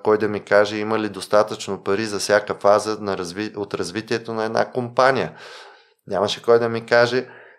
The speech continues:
дали има достатъчно неправителствени организации, които по-, по-, популяризират, т.е. вдигат културата за това какво е предприемача и колко е ценен.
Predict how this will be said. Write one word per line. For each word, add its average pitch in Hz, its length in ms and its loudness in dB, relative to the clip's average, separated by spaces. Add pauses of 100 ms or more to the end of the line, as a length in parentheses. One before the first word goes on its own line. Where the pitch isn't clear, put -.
(300)
дали 117 260 0
има 131 180 2
достатъчно 131 960 0 (920)
неправителствени 131 920 2
организации, 113 680 0
които 120 280 -6
по-, - 140 -20
по-, 113 280 -10
популяризират, 104 1080 0
т.е. 101 160 4
вдигат 98 560 -2
културата 135 840 2
за 104 200 -2
това 104 220 2
какво 101 440 4
е 107 140 4
предприемача 98 800 0
и 104 260 -2
колко 101 320 2
е 95 60 0
ценен. 98 440 -2